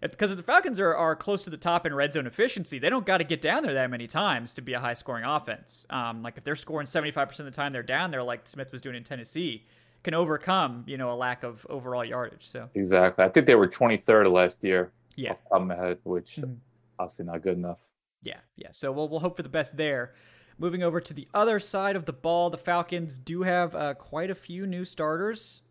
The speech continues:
Speaker 1: Um, you know, starting with the second, well, we'll keep it with the same flow 'cause I thought that worked well. You know, the
Speaker 2: Mm-hmm.
Speaker 1: Falcons have a new starter opposite A J Terrell and Casey Hayward Junior, who was one of the best, uh, corners in the N F L last year, according to P F F. He was twelfth on their list overall.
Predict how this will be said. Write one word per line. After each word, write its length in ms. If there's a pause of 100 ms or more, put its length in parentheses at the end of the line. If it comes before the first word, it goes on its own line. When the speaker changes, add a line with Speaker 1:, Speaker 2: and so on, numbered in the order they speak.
Speaker 1:
Um, 460 (1000)
you 100
know, 80
starting 600 (100)
with 180
the 80
second, 380
well, 100
we'll 120
keep 200
it 60
with 160
the 40
same 540
flow 300
'cause 120
I 40
thought 180
that 140
worked 200
well. 200
You 80
know, 100
the 120
Speaker 2:
Mm-hmm. 80
Speaker 1:
Falcons 640 (200)
have 140
a 40
new 220
starter 400
opposite 360
A 140
J 140
Terrell 400
and 140
Casey 340
Hayward 380
Junior, 320
who 80
was 200 (360)
one 100
of 60
the 80
best, 500
uh, 140
corners 340
in 80
the 80
N 120
F 140
L 120
last 320
year, 80
according 240
to 40
P 140
F 160
F. 180
He 80
was 180
twelfth 460
on 140
their 160
list 320
overall. 540